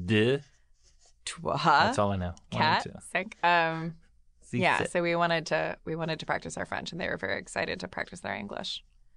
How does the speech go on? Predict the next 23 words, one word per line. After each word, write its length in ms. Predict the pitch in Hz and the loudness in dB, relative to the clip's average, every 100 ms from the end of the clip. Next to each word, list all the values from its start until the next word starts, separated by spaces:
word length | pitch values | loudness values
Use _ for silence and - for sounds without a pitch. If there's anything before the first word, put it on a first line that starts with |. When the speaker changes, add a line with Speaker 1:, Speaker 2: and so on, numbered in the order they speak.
| - - _ _ - - - | -20 -20 _ _ -20 -10 0
Speaker 2:
And 120 | 226 | 4
I 120 | 339 | 4
actually, 220 | 339 339 277 | 4 2 4
I 100 | 226 | 4
recorded, 580 | 214 - 233 240 214 - | 2 0 0 2 2 2
I 60 | |
brought 260 | 190 190 190 | 2 4 4
my 120 | 175 160 | 2 2
Zoom 220 | 180 214 | 0 0
recorder, 420 | - - 120 - | 0 -2 -2 -2
and 120 | 160 | -2
I 80 | 160 | -4
need 200 | 156 165 | -4 -6
to 200 | 156 - 156 _ - _ _ _ | -6 -6 -10 _ -20 _ _ _
put 120 | - 196 | -14 -8
that 160 | 190 | -6
in 120 | 170 | -4
a 240 | 160 165 160 - | -6 -6 -10 -10
thing. 280 | 185 170 160 - _ _ _ _ - _ _ | -8 -6 -10 -14 _ _ _ _ -20 _ _
Speaker 1:
What 80 | 123 | 2
do 40 | |
you 40 | 139 | 4
mean? 160 | 143 | 2